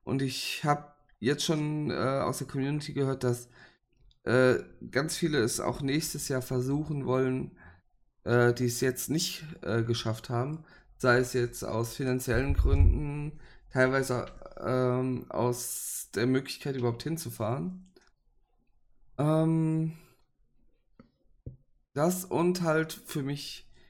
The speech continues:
immer wieder das Wichtige, die, äh, die Indie-Games, die Leute, die man dort so halt auch dann kennenlernt.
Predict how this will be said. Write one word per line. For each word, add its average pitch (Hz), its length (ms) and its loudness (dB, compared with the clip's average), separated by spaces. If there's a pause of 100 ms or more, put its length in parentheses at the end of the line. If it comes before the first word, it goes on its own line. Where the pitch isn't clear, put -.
(280)
immer 143 340 0
wieder 127 320 4
das 123 200 -2
Wichtige, 120 760 2 (840)
die, 123 80 0
äh, 113 680 4 (420)
die - 120 -4
Indie-Games, 135 1080 -2 (760)
die 127 140 2
Leute, 139 380 2
die 135 120 -2
man 123 240 0
dort 135 260 2
so 117 320 0
halt 120 400 -2
auch 113 160 -2
dann 113 160 -2
kennenlernt. 98 720 -4